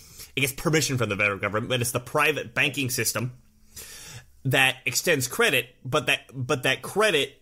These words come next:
is simultaneously an asset and a liability, and it nets out to zero. So if,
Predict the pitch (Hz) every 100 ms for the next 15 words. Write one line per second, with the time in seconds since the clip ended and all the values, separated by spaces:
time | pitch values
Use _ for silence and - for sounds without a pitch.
0 | - 139 - 170 170 151 139 170 156 -
1 | 135 120 - 156 131 170 - 127 110 117
2 | 127 110 110 196 139 113 113 - - -
3 | 123 123 151 160 156 110 104 110 156 180
4 | 85 82 _ _ _ _ _ - - -
5 | 151 143 - 139